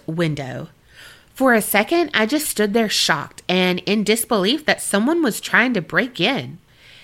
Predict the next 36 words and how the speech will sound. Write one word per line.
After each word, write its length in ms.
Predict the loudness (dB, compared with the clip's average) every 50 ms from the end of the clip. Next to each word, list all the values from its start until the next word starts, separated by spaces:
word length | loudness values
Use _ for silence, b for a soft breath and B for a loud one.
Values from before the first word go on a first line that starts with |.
| b b b b
Then 260 | 2 4 6 6 6 6
I 100 | 6 6
got 240 | 6 4 4 2
closer 340 | 0 0 2 2 2 0 -4
to 160 | -4 0 0
the 100 | 0 2
window, 460 | 2 2 2 2 4 4 4 2 2 2 2
and 360 | 2 2 4 2 2 0 2
thinking 380 | 2 2 4 4 4 4 4 4
back, 300 | 4 4 4 2 2 2
I 80 | 2 4
did 200 | 4 4 4 4
have 140 | 4 4
a 60 | 2 2
cell 240 | 2 4 4 4
phone 320 | 4 4 4 4 6 4 2
with 160 | 2 0 -2
a 40 | -4
camera 420 | -4 -2 0 0 0 2 2 0 2
and 200 | 2 2 2 2
regret 480 | 2 0 0 0 2 2 4 4 2 0
not 320 | 0 2 4 2 2 2
taking 280 | -2 -4 -4 -2 -2 -2
his 200 | -2 -2 -4 -6 -12 _ _
photo 480 | 0 2 2 4 6 6 6 4 4 0 B B B B B
or 160 | B 4 6
a 60 | 6
video 400 | 6 4 4 4 4 4 4 4
or 160 | 4 2 0 -2
something 460 | 0 0 0 2 2 0 -2 -4 -2
first. 520 | 2 4 4 4 4 2 -2 -6 -10 -12 -16 B B B B B B B
But 140 | 0 2 4
anyway, 360 | 4 4 4 4 2 2 2 0
I 80 | -2
stood 380 | -2 -2 0 2 2 2 4 4
there 380 | 2 4 6 6 6 4 4